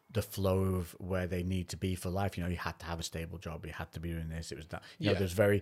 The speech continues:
Speaker 1: rigid boundaries.
Speaker 2: Yeah.
Speaker 1: Not so much anymore. People l-, don't realize that now. Like, the boundaries have been broadened
Speaker 2: Yeah, massively.
Speaker 1: massively since, you know, the internet and everything.
Speaker 2: Yeah, and, and I remember this as a kid who was, like, wanting to fucking,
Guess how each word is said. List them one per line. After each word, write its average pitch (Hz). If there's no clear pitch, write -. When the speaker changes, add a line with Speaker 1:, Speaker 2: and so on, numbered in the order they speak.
Speaker 1:
rigid 101
boundaries. 95
Speaker 2:
Yeah. 123
Speaker 1:
Not 107
so -
much -
anymore. 104
People 95
l-, 98
don't 92
realize 95
that 80
now. 80
Like, 85
the -
boundaries 120
have 107
been 101
broadened 98
Speaker 2:
Yeah, 104
massively. 101
Speaker 1:
massively 87
since, -
you 87
know, 82
the 85
internet 87
and 78
everything. 78
Speaker 2:
Yeah, 123
and, 120
and 123
I 123
remember 127
this 90
as 95
a 92
kid 95
who 101
was, 92
like, 90
wanting 104
to 107
fucking, 98